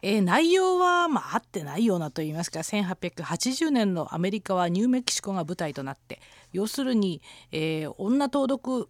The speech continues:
軍団のボス、えー、ブリジット・バルドーと、まあ、町の女丈夫とでも言いましょうか、クラウディア・カルディナーレが石油鉱脈の眠る牧場を手にしようと格闘。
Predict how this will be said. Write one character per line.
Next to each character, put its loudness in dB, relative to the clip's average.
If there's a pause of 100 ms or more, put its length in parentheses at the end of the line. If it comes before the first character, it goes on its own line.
軍 2
団 -2
の -8
ボ -2
ス、 -4 (440)
え -8
ー、 -14
ブ -4
リ 2
ジ 0
ッ -6
ト・ 0
バ 2
ル -4
ド -4
ー -10
と、 -2 (180)
ま -6
あ、 -6
町 -2
の 4
女 4
丈 2
夫 0
と -2
で -4
も -6
言 -6
い -6
ま -4
し -6
ょ -2
う -14
か、 -4
ク -4
ラ 2
ウ 2
デ -2
ィ 2
ア・ -2
カ 0
ル -6
デ -4
ィ 0
ナ 2
ー -2
レ -6
が -6 (220)
石 -2
油 2
鉱 2
脈 2
の -2
眠 2
る 0
牧 -2
場 2
を 0
手 2
に 4
し -4
よ -2
う -6
と -6
格 -10
闘。 0